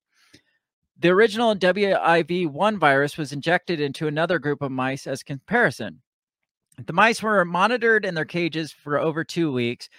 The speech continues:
The results were shocking. The mutant virus that fused W I V one with S H C fourteen killed seventy-five percent of the rodents and was three times as leth-,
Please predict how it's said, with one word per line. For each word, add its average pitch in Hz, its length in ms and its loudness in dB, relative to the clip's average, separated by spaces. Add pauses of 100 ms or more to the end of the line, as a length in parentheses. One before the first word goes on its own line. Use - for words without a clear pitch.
(220)
The 151 60 -6
results 190 380 0
were 175 100 -2
shocking. 131 540 0
The 123 80 -10
mutant 214 260 -4
virus 190 360 4
that 156 240 -2
fused 190 440 -4 (360)
W 165 260 2
I 156 100 4
V 156 160 -2
one 143 360 -2 (260)
with 143 320 -2 (140)
S 143 360 -4 (120)
H 151 240 -6
C 151 260 -6
fourteen 165 600 -4
killed 196 260 -4
seventy-five 196 600 2
percent 156 260 -2
of 143 60 -2
the 131 80 -2
rodents 135 420 0 (240)
and 147 100 -6
was 139 120 -2
three 208 260 -4
times 170 320 -2
as 127 160 -10
leth-, 143 280 -6